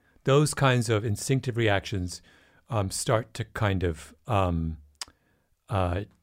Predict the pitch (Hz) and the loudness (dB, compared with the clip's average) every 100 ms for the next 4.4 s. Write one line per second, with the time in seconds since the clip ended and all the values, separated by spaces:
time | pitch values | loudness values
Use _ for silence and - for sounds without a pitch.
0 | _ - 101 90 90 87 - - 101 98 | _ -8 -4 -4 -4 -6 -8 -8 -6 -4
1 | 92 95 95 127 - - - - - 123 | -4 -6 -10 -12 -16 -20 -4 0 2 2
2 | 113 - 139 135 - 127 113 101 104 110 | 0 2 0 0 2 2 4 2 4 6
3 | 104 95 110 113 - 104 92 - - - | 6 6 6 4 2 0 0 0 -2 0
4 | 87 82 107 | -2 -2 -6